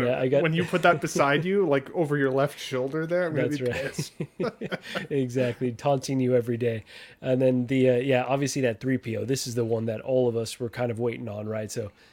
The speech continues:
Speaker 2: incredible that that's been pushed up a bit, but it is kind of a repaint of, of what they just did. So,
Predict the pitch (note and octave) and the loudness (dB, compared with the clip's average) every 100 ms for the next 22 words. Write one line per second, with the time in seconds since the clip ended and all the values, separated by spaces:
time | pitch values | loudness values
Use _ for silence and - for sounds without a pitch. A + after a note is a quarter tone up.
0 | - C#3+ - D#3 B2+ B2 A#2 G#2+ A#2+ - | -10 -6 2 2 2 0 0 0 -2 -2
1 | A#2 A2 B2+ - A#2+ A2 G#2+ A2+ A2+ - | -8 -4 -4 -2 -4 -4 -4 -2 -2 -2
2 | A2+ A2 - - - D#3+ C#3 - E3+ B2 | -8 -8 -16 -16 -2 0 0 2 2 2
3 | A2+ A#2+ A#2+ A2+ A2+ A2 A2+ B2+ B2+ A#2 | 0 -2 -2 -4 -6 -4 -6 -6 -6 -2
4 | A#2+ A2+ A2 G#2+ - A2+ G2+ - A#2 | -2 -2 -4 -6 -4 -6 -6 -8 -8